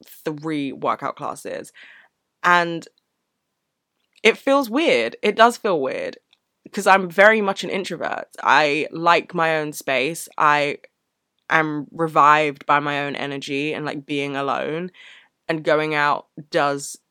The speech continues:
feel like a mission, and it does feel like I need days to recover afterwards. But now I also find myself giving myself so much energy throughout the week that I have enough to share with other people. And I think that's really important, because I think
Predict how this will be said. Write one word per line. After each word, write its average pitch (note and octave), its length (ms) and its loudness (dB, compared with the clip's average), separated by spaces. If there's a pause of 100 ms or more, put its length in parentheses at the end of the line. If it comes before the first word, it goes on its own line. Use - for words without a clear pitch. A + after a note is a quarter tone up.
(100)
feel D#3 420 -4
like D3 200 -4
a D#3 60 -8
mission, D3 480 -6
and E3 120 -4
it E2 160 -8
does C#3 260 -2
feel D3+ 180 -6
like C#3+ 160 -4
I D3+ 100 -6
need C#3+ 320 -8
days C#3 300 -2
to D#3 120 -8
recover C#3 360 -8
afterwards. C#3 840 -6 (880)
But - 160 2
now E3+ 720 4 (100)
I E3 100 2
also D#3+ 300 -4
find D3+ 280 -4
myself D3 640 -6 (140)
giving F3 260 -2
myself D3+ 380 -4
so D#3 160 -6
much D3 180 -8
energy D3 320 -6
throughout D3 240 -6
the D3+ 80 -12
week D#3+ 320 -8
that - 180 -6
I D3 140 0
have C#3+ 220 -6
enough C#3 300 -10
to C#3+ 100 -14
share B2+ 240 -6
with B2 120 -12
other - 140 -14
people. - 540 -14 (360)
And D#3+ 140 -2
I D3+ 80 -2
think E3+ 180 -4
that's D3+ 220 -6
really D#3 220 -6
important, C#3+ 500 -12
because C#3 240 -12
I C#3+ 80 -4
think C#3+ 400 -10